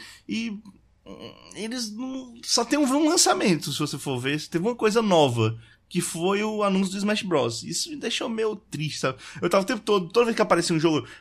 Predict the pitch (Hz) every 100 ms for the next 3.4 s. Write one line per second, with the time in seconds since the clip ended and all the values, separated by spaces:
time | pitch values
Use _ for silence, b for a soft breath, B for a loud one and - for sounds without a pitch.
0 | B 165 135 139 135 160 160 156 - 151
1 | 143 139 127 127 110 113 B B B B
2 | _ _ _ - - - 170 277 - 208
3 | 240 - - -